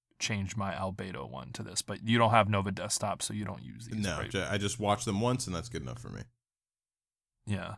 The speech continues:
Speaker 1: Th-, they're, they're good looking. I,
Speaker 2: They're
Speaker 1: I
Speaker 2: very
Speaker 1: enjoyed
Speaker 2: good
Speaker 1: them.
Speaker 2: looking, actually. It's more of just, like, out of pure laziness. Plus, I don't know if they have a Mac client for it. I don't even know if that matters or not, but, um, but yeah, like, it, for me, it's just I'm too lazy to, to actually download it.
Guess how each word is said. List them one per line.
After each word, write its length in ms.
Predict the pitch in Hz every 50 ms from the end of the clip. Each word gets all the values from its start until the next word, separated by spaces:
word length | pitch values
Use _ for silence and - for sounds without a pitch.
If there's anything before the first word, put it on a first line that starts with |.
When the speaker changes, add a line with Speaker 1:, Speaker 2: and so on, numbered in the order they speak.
| - -
Speaker 1:
Th-, 140 | 131 151 - -
they're, 400 | 131 120 156 175 185 175 139 - 110
they're 200 | 101 143 175 156
good 300 | 117 113 131 151 147 123
looking. 520 | 110 120 - - 107 104 98 95 104 - - -
I, 220 | 104 104 104 104 95 95 - - -
Speaker 2:
They're 220 | 107 135 151 117
Speaker 1:
I 160 | 107 117 123
Speaker 2:
very 140 | 117 107 101
Speaker 1:
enjoyed 180 | 95 95 95 -
Speaker 2:
good 100 | 80 -
Speaker 1:
them. 60 | -
Speaker 2:
looking, 280 | - 104 - 65 65 62
actually. 420 | - - - - - 50 - 55 - -
It's 180 | 110 113 -
more 180 | 139 165 160 131
of 120 | 113 95
just, 200 | - 98 95 -
like, 160 | 104 95 - 92
out 120 | 85 78
of 100 | 76 -
pure 200 | - 113 107 98
laziness. 500 | 90 90 90 92 98 107 101 101 101 104
Plus, 240 | - - 107 101 -
I 60 | 110
don't 160 | 98 92 95 95
know 100 | 98 98
if 80 | 95
they 80 | 104 95
have 140 | 92 73 67
a 40 |
Mac 360 | 71 71 76 92 - - - -
client 320 | - 101 98 101 92 -
for 260 | - 101 104 104 110
it. 60 | - -
I 40 | -
don't 120 | 82 82
even 140 | 78 71 78
know 60 | 80
if 80 | 78 -
that 180 | - 53 50 60
matters 460 | 64 73 78 - 95 101 117 - -
or 20 |
not, 320 | 98 101 101 92 - - -
but, 240 | 73 64 - - - _ _ _ _ _ _ _ _ _ _ _ -
um, 560 | - 78 85 85 80 78 73 64 60 64 - - _ _ _ _ _ _ _ - -
but 160 | 95 78 58
yeah, 260 | 71 80 71 57 - - -
like, 240 | 87 82 78 -
it, 160 | - - - -
for 100 | 98 95
me, 220 | 92 95 92 90
it's 180 | 87 82 - -
just 220 | - - - -
I'm 120 | 60 58
too 160 | - - 76 58
lazy 280 | 60 67 69 - - 60
to, 220 | 60 55 53 58
to 160 | - - 60
actually 260 | 57 - - - 57 58
download 420 | 58 57 57 57 53 50 50 58
it. 80 | 60